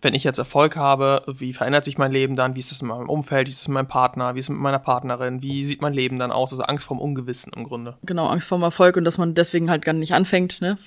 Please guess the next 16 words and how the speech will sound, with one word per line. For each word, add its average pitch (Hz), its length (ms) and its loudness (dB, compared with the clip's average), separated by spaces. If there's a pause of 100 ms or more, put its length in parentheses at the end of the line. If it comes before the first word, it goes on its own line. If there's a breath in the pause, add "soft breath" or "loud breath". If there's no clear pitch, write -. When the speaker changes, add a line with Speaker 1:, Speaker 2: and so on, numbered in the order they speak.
(180)
Speaker 2:
Weil 165 120 -4
man 165 100 -2
nicht 160 100 -8
weiß, 160 180 0
was 170 120 -8
passiert. 175 360 -4
Genau, 143 220 -2
also 180 300 2 (420 loud breath)
wie - 80 4
gesagt, 185 280 6
die 196 40 0
Liste 233 240 6
ist - 80 0
lang 202 280 6
und, 185 360 0
ähm, 175 380 4